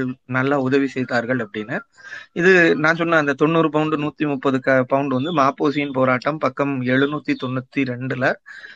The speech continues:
வரும். அடுத்தது, பார்ப்பனர்களுக்கும் காங்கிரஸில் இருந்து பணக்காரர்களும் மாப்போசியை அந்த அளவு கவனித்தார்கள் அப்படின்னு சொல்றாரு. So, இந்த, அந்த தொண்ணூறுல இருந்து நூத்தி முப்பது பவுண்டு வர்றதுக்கு பார்ப்பனர்களும்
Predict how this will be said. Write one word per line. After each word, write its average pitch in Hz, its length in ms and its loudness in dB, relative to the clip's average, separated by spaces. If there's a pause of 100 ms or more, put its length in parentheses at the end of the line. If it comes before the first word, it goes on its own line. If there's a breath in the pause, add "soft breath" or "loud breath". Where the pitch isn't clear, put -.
(120)
வரும். 123 320 2 (1040 loud breath)
அடுத்தது, 180 380 4 (360)
பார்ப்பனர்களுக்கும் 170 920 2
காங்கிரஸில் 170 540 -2
இருந்து 143 320 -2
பணக்காரர்களும் 147 840 0
மாப்போசியை 139 640 0 (100)
அந்த 143 320 0
அளவு 139 280 2
கவனித்தார்கள் 117 800 -4
அப்படின்னு 110 340 -10
சொல்றாரு. 98 280 -10 (360)
So, 139 140 -4 (400)
இந்த, 151 180 2 (760)
அந்த 139 220 -4 (140)
தொண்ணூறுல 160 480 2
இருந்து 160 200 4
நூத்தி 180 260 0
முப்பது 131 340 -2
பவுண்டு 139 280 -4
வர்றதுக்கு 120 420 -2 (100)
பார்ப்பனர்களும் 143 760 0